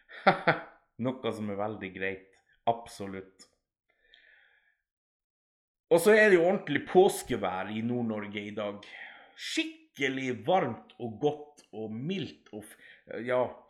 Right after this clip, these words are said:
eh, i hvert fall her hvor jeg bor. Så nå skal jeg ta meg en varm kopp Earl Grey te med meg og sette meg ute på trappa og nyte godværet før det blir kveld. Og i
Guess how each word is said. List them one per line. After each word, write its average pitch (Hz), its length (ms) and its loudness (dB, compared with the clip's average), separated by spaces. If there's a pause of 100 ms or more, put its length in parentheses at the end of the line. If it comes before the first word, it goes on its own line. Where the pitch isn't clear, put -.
(400)
eh, 64 220 -10
i 104 80 -12
hvert 175 240 0
fall 127 220 0
her 127 240 6
hvor 135 160 -2
jeg 151 240 6
bor. - 260 -18 (180)
Så 117 220 -12
nå 170 220 -2
skal 185 260 4
jeg - 160 -6
ta 165 220 2
meg 95 340 -8 (140)
en 110 260 -6
varm 95 380 0 (100)
kopp - 320 -8 (320)
Earl 139 320 2
Grey 92 340 -10
te 131 220 -6 (1000)
med 131 240 0
meg 135 300 -2 (960)
og 107 120 -14
sette 139 420 -6
meg 107 240 -4
ute 131 260 -8
på - 160 -12
trappa - 460 -2 (160)
og 107 160 -6
nyte 135 560 -6
godværet 95 800 -10
før 113 240 -6
det 98 80 -12
blir 101 240 -14
kveld. 113 480 -6 (1400)
Og 110 100 -6
i 110 60 -6